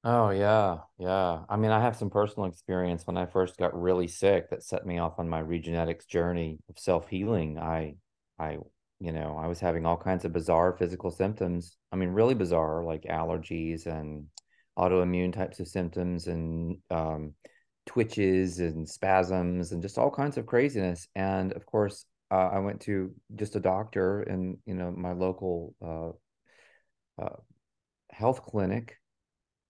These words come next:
and I was told I was depressed and prescribed antidepressants, you know.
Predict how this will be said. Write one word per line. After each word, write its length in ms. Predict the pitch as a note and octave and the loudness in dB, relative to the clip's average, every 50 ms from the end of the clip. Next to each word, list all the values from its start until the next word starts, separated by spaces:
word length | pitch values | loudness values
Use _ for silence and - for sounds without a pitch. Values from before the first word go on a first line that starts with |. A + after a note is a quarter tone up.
| _ _ - | _ _ -4
and 240 | G2 G2 G2 F#2 | -2 -2 0 0
I 100 | F#2 F#2+ | 0 0
was 180 | F#2+ G2+ G#2 G2+ | 0 -2 -4 -6
told 240 | - - F#2 G#2 F#2+ | -4 0 0 2 2
I 80 | G2 | 2
was 160 | G#2 A2 A2 A2 | 2 0 -2 -4
depressed 600 | - A2+ - B2+ D3+ - - - - - - - _ _ _ _ | -8 -6 -4 -4 -4 -4 -8 -14 -18 -20 -20 -20 _ _ _ _
and 420 | _ F#2+ F#2+ F#2 F#2 F2+ F2+ F2+ G2 - _ | _ -4 -4 -2 -2 -4 -6 -8 -10 -16 _
prescribed 640 | - A2+ A2 - - G#2+ G2 F#2+ G2 G2 G2 F#2 G2+ _ _ _ _ _ _ _ _ _ _ _ _ _ _ _ G2+ | -12 -10 -10 -6 -2 0 0 2 2 0 -2 -4 -8 _ _ _ _ _ _ _ _ _ _ _ _ _ _ _ -2
antidepressants, 960 | G2+ G#2 A2 A2+ A2+ A#2+ A#2+ B2+ B2+ C#3+ - - F2+ E2+ - _ _ - - | -2 0 0 -2 -4 -2 0 0 0 0 -2 -6 -14 -14 -16 _ _ -14 -8
you 140 | F#2 F2+ F2 | -6 -4 -2
know. 420 | F2 F2 F2 F2+ F#2 G2 A2 A2+ | -2 -2 -4 -4 -6 -8 -12 -16